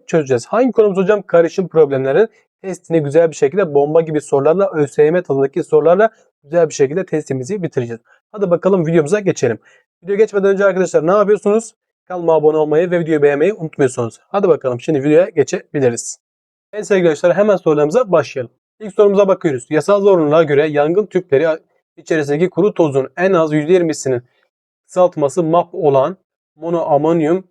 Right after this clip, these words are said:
fosfat maddesi en çok yüzde otuzun, yüzde otuzunun ise, en çok yüzde otuzun ise, kısaltması az olan amonyum sülfat maddesi olması gerekmektedir. Demek ki neymiş? map yüzde yirmisi,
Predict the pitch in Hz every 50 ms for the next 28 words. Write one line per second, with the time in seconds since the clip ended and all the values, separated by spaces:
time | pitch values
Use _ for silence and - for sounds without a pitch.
0 | _ _ _ 151 147 127 - - 156 143 127 123 - 143 147 151 147 139 135 -
1 | - - - 180 202 202 190 185 - 214 214 214 - - 165 156 147 151 180 175
2 | 147 - 147 139 156 185 196 196 _ _ _ _ _ _ _ _ _ 147 139 143
3 | 165 165 151 - - 147 170 196 214 214 - 160 131 - - 127 120 143 185 _
4 | _ _ _ _ _ _ _ - 147 151 135 - 165 160 147 147 135 131 147 143
5 | 131 - - 135 127 123 123 - 127 135 135 - _ _ - _ _ _ _ _
6 | - - 170 170 165 175 170 156 - 196 185 - 196 185 180 160 147 147 156 175
7 | - 175 160 165 170 165 170 170 165 - - - - 151 139 - - 147 135 -
8 | 165 160 135 - 139 135 131 131 131 131 - - 214 214 - - 180 156 147 143
9 | 139 131 - - 214 208 - 143 135 120 - 120 120 _ - 110 - _ _ _
10 | _ _ _ _ _ _ _ _ _ _ _ _ 143 151 175 185 175 - 180 185
11 | 208 208 202 214 208 - 165 175 185 202 196 - _ _ _ _ _ _ _ _
12 | _ _ _ - 147 143 151 180 190 180 156 147 139 131 - - 170 202 240